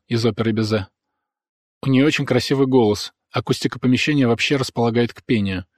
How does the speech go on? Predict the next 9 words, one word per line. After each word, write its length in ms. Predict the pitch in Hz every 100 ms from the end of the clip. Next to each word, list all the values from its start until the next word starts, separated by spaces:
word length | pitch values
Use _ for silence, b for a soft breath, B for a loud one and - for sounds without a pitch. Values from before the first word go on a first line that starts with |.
| _ _ _ _
И 100 | -
я 80 | 135
думаю, 300 | 131 170 151
что 180 | - 143
если 240 | 135 -
напишу 380 | 135 135 131 151
такое 280 | 131 120 135
в 80 | -
тексте, 480 | - 170 - 123